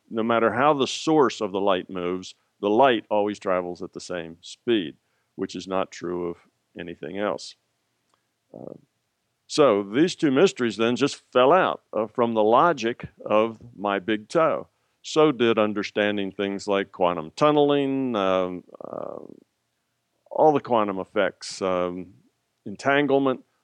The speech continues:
all these things just were now clearly understandable of how and why they worked the way they did from the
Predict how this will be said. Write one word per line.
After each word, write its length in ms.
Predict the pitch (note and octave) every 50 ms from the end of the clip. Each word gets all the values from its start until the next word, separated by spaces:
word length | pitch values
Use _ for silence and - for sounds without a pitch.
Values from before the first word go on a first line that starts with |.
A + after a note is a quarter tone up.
| _ _ -
all 220 | - D#3 E3 D3+
these 200 | C#3+ C#3 B2 -
things 300 | - A2 A2 A2 G2+ -
just 220 | - G2+ - - G#2+
were 100 | G#2 G2
now 360 | G2 F#2+ F#2+ G2 F#2+ F2+ _ _ _ _ _ _ _ _ _ -
clearly 560 | - - C#3+ D3 D3 D3 C#3+ D3 C#3+ C#3+ D3
understandable 1080 | B2 B2 A#2+ G#2 G2+ - - - A2 A2+ B2 B2 A#2+ G#2+ G2 F2 F#2 F2 F2+ F#2+ F#2+
of 80 | F#2+ F#2
how 260 | A2 A2 A2 A2+ A2+
and 100 | G#2+ G2
why 240 | F#2+ G#2 G#2 G#2 G#2
they 120 | G#2 F#2+
worked 340 | F2+ F#2+ A#2 C3 B2+ - -
the 80 | - F2+
way 180 | G2 G2 G2
they 180 | F2+ F2+ F2 F2
did 400 | E2 A2 B2 A#2 G2+ F2+ F2+ - _ _ _ _ _ _ _ _ _ - - _
from 300 | - G#2 F#2 F#2+ F#2+ G2
the 320 | F#2 G2 G2+ G2+ G2 F#2+